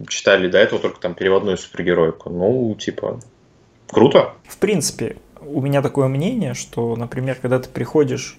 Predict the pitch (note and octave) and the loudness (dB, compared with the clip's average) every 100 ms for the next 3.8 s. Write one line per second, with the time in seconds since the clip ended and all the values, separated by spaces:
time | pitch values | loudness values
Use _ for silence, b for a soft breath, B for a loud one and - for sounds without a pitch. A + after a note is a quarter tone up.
0 | _ B2+ A#2 A#2 - C3 B2+ B2 - B2+ | _ -8 -6 -8 -4 -2 -2 -4 0 0
1 | B2 - - - - C#3+ D3 C#3 C3 - | 0 -16 -20 -18 -4 0 0 -2 -8 -12
2 | - - _ _ - D3 D3 D3 D3 C#3+ | -20 -20 _ _ -10 -8 -4 -4 -2 -4
3 | C#3 - C#3 C3+ - B3 G3 | -6 0 0 0 2 4 4